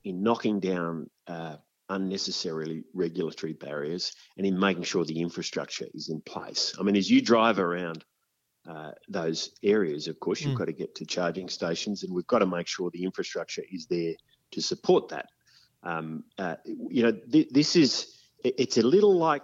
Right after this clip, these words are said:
Speaker 1: the story we were just talking about with solar. I have no doubt the cost of electric vehicles are gonna be, continue to come down at a
Speaker 2: Yep.
Speaker 1: rapid rate in
Speaker 2: Yep.
Speaker 1: the coming years.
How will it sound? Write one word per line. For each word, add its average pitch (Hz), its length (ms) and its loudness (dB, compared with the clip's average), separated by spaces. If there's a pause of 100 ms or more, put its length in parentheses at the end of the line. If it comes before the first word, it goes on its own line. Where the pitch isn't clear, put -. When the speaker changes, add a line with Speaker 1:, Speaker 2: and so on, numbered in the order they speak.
(180)
Speaker 1:
the 110 80 -12
story 131 240 -6
we 104 40 -4
were 98 100 -8
just 107 140 -12
talking 95 180 -6
about 90 120 -4
with 90 120 -8
solar. 120 340 0
I 175 80 4
have 160 160 0
no 101 380 -2
doubt 90 200 -4
the - 60 -18
cost - 260 -10
of - 40 -20
electric - 360 -20
vehicles 349 320 -14
are - 40 -20
gonna - 200 -20
be, - 100 -20 (360)
continue 95 400 -6
to - 60 -4
come 82 240 -6
down 78 240 -4
at 80 100 -4
a 80 200 -4
Speaker 2:
Yep. 85 100 -2
Speaker 1:
rapid 87 400 0
rate 69 360 -2
in 143 80 0
Speaker 2:
Yep. 135 60 2
Speaker 1:
the - 120 -8
coming 78 260 -8
years. - 240 -8